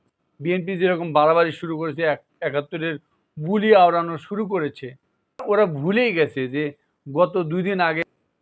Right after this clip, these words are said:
আঠাশে অক্টোবর ছিল। দুহাজার তেইশ সালের এই আঠাশে অক্টোবরে বিএনপি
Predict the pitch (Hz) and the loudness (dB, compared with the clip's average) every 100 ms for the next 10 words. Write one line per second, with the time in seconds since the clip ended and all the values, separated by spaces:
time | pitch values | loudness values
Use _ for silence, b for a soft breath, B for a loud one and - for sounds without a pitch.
0 | _ - 151 170 185 180 151 - 156 143 | _ -4 0 2 2 4 2 0 -6 -6
1 | - 127 117 117 _ _ _ _ _ _ | -8 -12 -12 -16 _ _ _ _ _ _
2 | 139 170 180 208 185 185 180 180 180 190 | -2 2 4 2 0 -2 -2 -2 -4 -2
3 | 185 170 170 135 131 151 151 151 120 151 | -2 0 0 0 -2 -4 -2 -2 -2 -6
4 | 143 151 160 127 135 _ _ _ _ _ | -2 -2 -2 -6 -10 _ _ _ _ _
5 | _ _ _ _ - 139 185 208 180 196 | _ _ _ _ -12 -2 0 0 0 -2
6 | 127 | -2